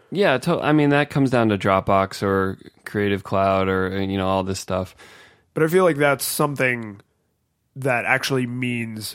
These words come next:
Speaker 2: I don't want one device that does, tries to do everything. Like,
Speaker 1: Sorry, Surface. <laughs>
Speaker 2: yeah, and it's, it, if, if we're getting good about, you know, data sharing and what does Apple call it when you can, like, open an app immediately?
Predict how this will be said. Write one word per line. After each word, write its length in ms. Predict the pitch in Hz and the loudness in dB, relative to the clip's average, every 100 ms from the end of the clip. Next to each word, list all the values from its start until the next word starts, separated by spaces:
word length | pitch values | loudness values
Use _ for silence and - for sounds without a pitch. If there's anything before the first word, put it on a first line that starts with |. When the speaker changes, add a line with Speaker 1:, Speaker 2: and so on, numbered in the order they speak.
| _ | _
Speaker 2:
I 120 | 117 127 | -4 -2
don't 300 | 131 123 110 | -2 -4 -4
want 400 | 127 196 180 135 | -2 0 -2 -4
one 340 | 131 127 117 | -2 -2 -2
device 460 | 117 110 110 107 - | -4 0 -2 -2 -6
that 220 | 117 104 | -6 -4
does, 400 | 113 110 107 104 | -4 -4 -4 -8
tries 360 | - 131 120 117 | -4 0 0 0
to 80 | 113 | -6
do 100 | 107 | -4
everything. 520 | 107 104 104 104 107 | -4 -6 -4 -6 -6
Like, 220 | 104 98 | -8 -8
Speaker 1:
Sorry, 320 | - 104 101 | -6 -4 -4
Surface. 680 | 92 101 98 101 - - - - - | -4 -6 -6 -8 -10 -12 -14 -20 -18
<laughs> 260 | - 139 151 | -10 -6 -2
Speaker 2:
yeah, 580 | 175 226 170 123 120 120 | 2 4 6 6 6 4
and 140 | 147 | 2
it's, 360 | 147 127 165 - - | 0 0 -2 -4 -8
it, 200 | 139 139 | -10 -6
if, 300 | 147 165 - - 147 139 | -2 -2 -4 -16 -18 -8
if 200 | 143 165 | -4 -2
we're 140 | 160 160 | -2 0
getting 260 | 185 175 | 0 0
good 220 | 147 156 151 | 0 2 2
about, 480 | 135 127 123 120 - | 2 2 2 -2 -10
you 160 | 139 | -8
know, 220 | 117 110 | -6 -6
data 340 | 110 135 131 131 | -6 -4 -2 0
sharing 560 | 131 131 131 127 123 120 | 0 2 2 2 0 -2
and 300 | 107 101 - - _ - | -4 -12 -18 -20 _ -6
what 120 | 139 | -2
does 340 | 170 151 - | 0 -2 -6
Apple 340 | 139 151 165 160 | -6 -4 -4 -4
call 260 | 165 160 | 0 2
it 120 | 160 | 0
when 140 | 160 143 | -2 -4
you 140 | 135 | -4
can, 120 | 131 | -4
like, 320 | 131 123 117 - | -6 -8 -10 -8
open 260 | 131 135 127 | -6 -4 -6
an 100 | 123 | -4
app 260 | 123 127 | -4 -4
immediately? 800 | 123 123 123 120 123 123 123 117 | -6 -4 -4 -4 -2 -2 -4 -6